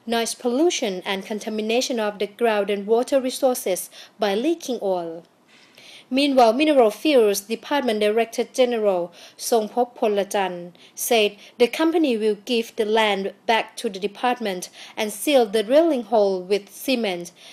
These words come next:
if there are no oil resources found. He admitted that there was only a ten percent chance of finding oil. If the company finds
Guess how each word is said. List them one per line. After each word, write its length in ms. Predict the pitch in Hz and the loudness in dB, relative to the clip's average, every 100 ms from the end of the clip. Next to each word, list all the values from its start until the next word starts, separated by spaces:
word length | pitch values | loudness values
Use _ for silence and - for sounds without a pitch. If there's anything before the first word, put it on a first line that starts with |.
| - | -12
if 260 | 214 202 202 | -6 -6 -2
there 240 | 208 196 | 0 2
are 140 | 196 | 0
no 240 | 190 202 185 | 0 -4 -2
oil 300 | 214 202 190 | 2 2 0
resources 600 | 196 196 262 247 196 - | -4 -2 -4 -2 -6 -6
found. 520 | - 190 175 170 170 - _ _ _ - - - | -4 -4 -4 -6 -10 -14 _ _ _ -20 -20 -6
He 180 | 247 247 | 0 2
admitted 680 | 233 247 320 330 247 190 - | 2 2 0 2 2 2 0
that 380 | 180 214 196 196 - - | -2 0 0 -4 -20 -2
there 200 | 220 208 | 2 4
was 280 | 214 208 - - | 2 0 -4 4
only 380 | 285 269 226 - | 6 6 2 0
a 80 | 202 | -4
ten 340 | 208 240 220 | -2 -2 -2
percent 460 | 226 214 254 233 - | -2 0 0 0 -4
chance 460 | - 254 226 226 | -2 0 0 -2
of 120 | 233 | -6
finding 380 | - 269 269 247 | 0 0 0 -4
oil. 400 | - 196 180 170 - - - - _ | -2 0 0 -6 -10 -20 -20 -20 _
If 240 | 254 254 | -4 -2
the 100 | - | 2
company 460 | 247 - 359 349 277 | 0 2 0 2 0
finds 380 | 240 233 214 | 0 0 0